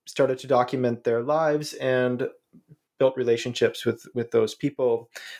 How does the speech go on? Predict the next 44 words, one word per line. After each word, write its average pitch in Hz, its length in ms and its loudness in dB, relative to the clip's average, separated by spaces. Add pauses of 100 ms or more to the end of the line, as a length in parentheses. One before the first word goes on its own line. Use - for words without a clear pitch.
um, 127 340 0
and 139 160 -4
really 190 200 2
developed 139 460 0
a 127 40 -2
kind 127 240 0
of 113 340 0
practice 135 640 -2
of 117 440 2
a 120 80 4
minor 117 580 0
politics, 110 640 -2
which - 120 -12
is 117 120 -4
what 120 120 4
I 110 100 2
call 107 320 0
it, - 240 -2
um, 113 380 0
sort 110 160 -2
of 113 60 -4
drawing 117 300 2
on 113 100 -4
the 110 100 -2
work 110 220 2
of 110 120 0
Xu - 200 2
Meishi 123 600 0
and, 117 140 -6
and 110 240 -4
a 107 60 -6
few 117 200 0
others, 117 380 4 (960)
um, 120 360 0 (840)
which 151 160 -2
is 147 100 2
a 143 60 0
grassroots 156 520 0
politics 131 580 0
that, 120 340 0
you 131 100 -2
know, 120 160 2
is 123 280 0
not, 131 440 0